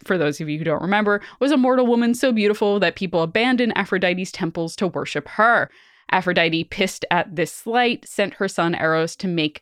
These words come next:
Psyche fall in love with some terrible beast, but instead Eros accidentally pricked himself with his own arrow and fell in love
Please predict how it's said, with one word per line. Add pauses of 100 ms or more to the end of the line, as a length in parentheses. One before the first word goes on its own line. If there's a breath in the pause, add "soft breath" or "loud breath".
Psyche
fall
in
love
with
some
terrible
beast, (240 loud breath)
but
instead
Eros (120)
accidentally
pricked
himself
with
his (100)
own
arrow
and
fell
in
love